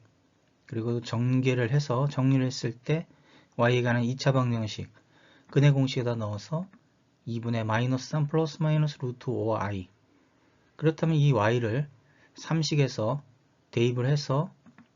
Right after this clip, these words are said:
X는 다음과 같이, 어, 삼을 더해줌으로 해서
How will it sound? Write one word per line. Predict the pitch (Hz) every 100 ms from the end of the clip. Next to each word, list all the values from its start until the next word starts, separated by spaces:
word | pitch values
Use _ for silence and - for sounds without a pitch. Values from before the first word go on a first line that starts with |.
| _ _ _ -
X는 | 113 - 123 156 170
다음과 | 147 147 147
같이, | 139 139 - 151 147 - _ _ -
어, | 98 95 92
삼을 | - - - 165 147
더해줌으로 | 117 127 123 123 113
해서 | 135 143 127